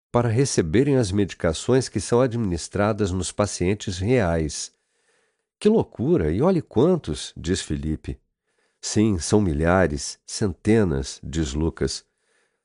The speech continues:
"Mas por que eles insistem em fazer isso, Rodrigo?",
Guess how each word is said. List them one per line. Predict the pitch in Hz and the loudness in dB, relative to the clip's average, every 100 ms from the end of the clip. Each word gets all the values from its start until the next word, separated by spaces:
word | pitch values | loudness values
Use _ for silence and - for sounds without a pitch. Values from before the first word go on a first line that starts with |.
| - | 0
"Mas | 170 - | 0 0
por | 156 - | -6 0
que | 190 | 2
eles | 185 143 120 | 2 2 -2
insistem | 90 - 160 175 - 139 | -4 -2 -2 0 0 0
em | |
fazer | 107 139 101 87 104 | 2 0 2 0 2
isso, | 165 - 90 | 0 0 -2
Rodrigo?", | 80 69 71 69 69 | -2 -2 -4 -4 -8